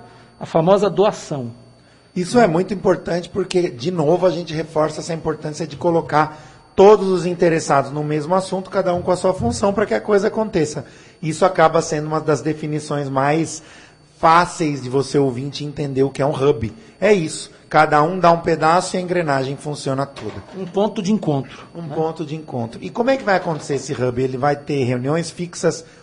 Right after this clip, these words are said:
Speaker 2: online, vai ter eventos presenciais também. Ele vai ser um projeto fluido e autônomo, é isso?
Speaker 1: É, a gente tem feito,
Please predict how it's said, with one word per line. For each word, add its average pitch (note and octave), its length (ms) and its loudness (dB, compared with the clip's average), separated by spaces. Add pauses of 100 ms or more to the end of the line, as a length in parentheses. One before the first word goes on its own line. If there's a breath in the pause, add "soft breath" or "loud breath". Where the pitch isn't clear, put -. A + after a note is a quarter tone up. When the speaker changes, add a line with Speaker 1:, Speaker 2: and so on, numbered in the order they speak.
(140 loud breath)
Speaker 2:
online, F3+ 560 0
vai D3 160 0
ter D3+ 180 -6
eventos D3 320 -4
presenciais C3 600 -4
também. D3+ 360 -6 (220 loud breath)
Ele E3+ 100 0
vai G3+ 120 6
ser A3+ 140 2
um A3+ 80 -2
projeto F#3+ 640 4
fluido G3 580 0
e A3 380 -4 (260 loud breath)
autônomo, B2+ 560 2
é C#3+ 60 2
isso? - 340 -4
Speaker 1:
É, A3+ 140 2
a G3 160 4
gente A#3 200 0
tem A#3+ 140 4
feito, G#3+ 340 2